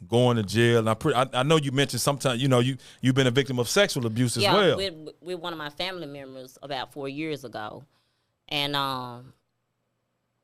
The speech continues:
Speaker 2: that devastated me because you don't think with your family, your family will even pull that type of stuff on you. You know, you're supposed to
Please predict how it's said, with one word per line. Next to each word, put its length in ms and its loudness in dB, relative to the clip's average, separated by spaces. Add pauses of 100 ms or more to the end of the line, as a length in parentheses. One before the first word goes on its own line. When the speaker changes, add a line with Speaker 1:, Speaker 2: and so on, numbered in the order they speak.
Speaker 2:
that 160 0
devastated 600 0
me 200 -4
because 420 -6
you 100 -12
don't 260 -6
think 160 -8
with 160 -10
your 120 -4
family, 580 -6
your 180 -6
family 320 -4
will 80 -8
even 280 -6
pull 420 -6
that 260 -8 (180)
type 240 -8
of 60 -12
stuff 280 -10
on 180 -8
you. 140 -10
You 140 -12
know, 100 -4
you're 140 -6
supposed 260 -4
to 100 -14